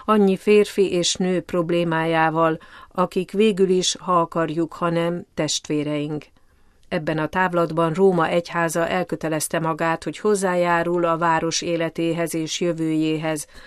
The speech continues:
Áthatja az evangélium kovászával,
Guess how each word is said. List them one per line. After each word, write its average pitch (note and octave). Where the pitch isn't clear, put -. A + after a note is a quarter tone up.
Áthatja G3+
az F3
evangélium D#3+
kovászával, E3